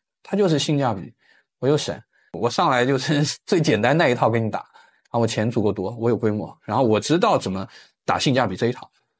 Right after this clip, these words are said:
就可以反时间。所以我觉得这个是很核心，今天 Tmall 跟西印的时候打的时候，我觉得 Tmall 牛逼的点就是还是简单，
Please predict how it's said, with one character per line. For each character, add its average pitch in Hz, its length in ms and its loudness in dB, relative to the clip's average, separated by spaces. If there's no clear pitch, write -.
就 135 120 2
可 151 160 0
以 139 80 4
反 95 200 -2
时 90 140 -8
间。 95 160 -8
所 123 160 -2
以 - 20 2
我 104 80 2
觉 110 100 0
得 120 60 2
这 151 220 2
个 - 180 0
是 92 360 -4
很 95 180 -4
核 101 140 0
心， 110 140 -4
今 113 140 -4
天 107 180 -4
Tmall 120 280 -4
跟 104 160 -4
西 117 140 -6
印 120 140 -2
的 78 120 -8
时 - 100 -12
候 78 120 -10
打 - 180 -4
的 98 80 -6
时 - 80 -8
候， 76 100 -8
我 117 120 2
觉 123 140 2
得 143 180 0
Tmall 143 480 0
牛 107 200 -2
逼 117 140 0
的 117 100 2
点 98 200 -6
就 104 120 -2
是 98 140 -8
还 107 160 -4
是 139 100 0
简 76 160 -8
单， - 140 -18